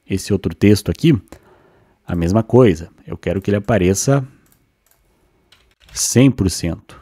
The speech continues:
E esse texto aqui, eu vou diminuir o tamanho dele. Eu vou colocar aqui um tamanho trinta e seis, assim, tá? Esse outro aqui eu posso dar uma diminuída também.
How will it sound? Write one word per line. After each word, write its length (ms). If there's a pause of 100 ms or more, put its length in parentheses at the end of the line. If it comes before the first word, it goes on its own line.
(120)
E 140
esse 180
texto 360
aqui, 300 (640)
eu 100
vou 100
diminuir 380
o 40
tamanho 560
dele. 360 (120)
Eu 100
vou 80
colocar 300
aqui 200
um 80
tamanho 580 (1080)
trinta 300
e 80
seis, 580
assim, 540 (140)
tá? 300
Esse 280
outro 220
aqui 120
eu 60
posso 320
dar 100
uma 140
diminuída 680
também. 440